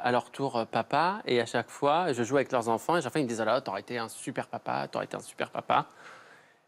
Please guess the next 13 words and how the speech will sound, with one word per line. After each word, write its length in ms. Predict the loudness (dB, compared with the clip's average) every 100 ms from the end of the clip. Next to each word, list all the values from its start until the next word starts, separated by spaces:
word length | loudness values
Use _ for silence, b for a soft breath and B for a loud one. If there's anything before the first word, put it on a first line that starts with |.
| _
Puis 140 | -4 0
à 20 |
un 40 |
moment 160 | 2 2
donné, 200 | 2 2
je 80 | 0
me 80 | -4
suis 220 | -6 -2
dit, « 140 | 2
Mais 140 | 4 4
je, 140 | 0 -6
j'ai 160 | 0
l'impression 540 | 2 2 0 0 0